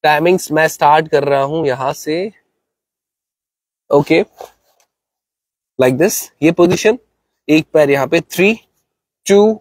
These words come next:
and start। चलिए, we are going, five seconds done, ten seconds done।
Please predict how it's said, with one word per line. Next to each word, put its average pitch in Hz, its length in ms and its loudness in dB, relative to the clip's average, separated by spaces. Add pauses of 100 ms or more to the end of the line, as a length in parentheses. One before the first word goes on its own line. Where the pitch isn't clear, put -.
(560)
and 170 520 4
start। - 600 -2 (2250)
चलिए, 85 400 -4
we 160 200 2
are 208 160 2
going, 208 300 2 (880)
five 165 220 2
seconds 175 360 -2
done, 196 260 0 (3750)
ten 190 240 2
seconds 175 480 0
done। 175 240 2